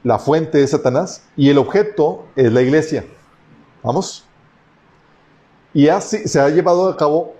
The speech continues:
a manos de judíos, con persecución de judíos contra la iglesia, a manos de los emperadores romanos, a manos del catolicismo, a manos de gobiernos, eh, ateos como la Unión Soviética, Cuba, Irán, Corea del Norte,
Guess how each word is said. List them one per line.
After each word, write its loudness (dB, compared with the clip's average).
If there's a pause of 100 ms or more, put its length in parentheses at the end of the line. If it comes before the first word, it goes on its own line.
(120)
a -4
manos -2
de 4
judíos, 0
con -2
persecución -2
de 0
judíos 0
contra -2
la 2
iglesia, -4 (140)
a 2
manos 0
de 4
los 0
emperadores 2
romanos, -4 (320)
a -2
manos -2
del -2
catolicismo, -2 (380)
a 0
manos 0
de 0
gobiernos, 0 (380)
eh, 2
ateos 2
como 2
la 0
Unión -2
Soviética, 0
Cuba, 0
Irán, -2
Corea 0
del -2
Norte, -2